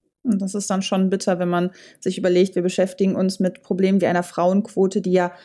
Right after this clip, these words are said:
auch wichtig sind, aber bei der Rentenfrage fallen Frauen dann, ja, einfach gesagt durchs System.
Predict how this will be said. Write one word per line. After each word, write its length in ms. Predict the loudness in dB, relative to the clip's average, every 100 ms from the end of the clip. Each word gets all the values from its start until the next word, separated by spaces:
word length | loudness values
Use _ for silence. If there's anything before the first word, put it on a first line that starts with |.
| -20 -20 -8
auch 320 | 0 0 0 -4
wichtig 540 | -2 -2 2 0 0
sind, 260 | 2 2 2
aber 220 | 0 2
bei 160 | 2 2
der 260 | 2 2
Rentenfrage 720 | 2 2 2 -4 -2 -2 -2
fallen 340 | -4 -2 0 -2
Frauen 360 | -2 -2 0
dann, 320 | 0 -2 -6 -12 -16 -4
ja, 300 | -2 -4 -8 _
einfach 400 | -6 -4 -4 -2
gesagt 320 | -2 -2 0
durchs 180 | -2 -2
System. 720 | -6 -8 -2 2 4 2 0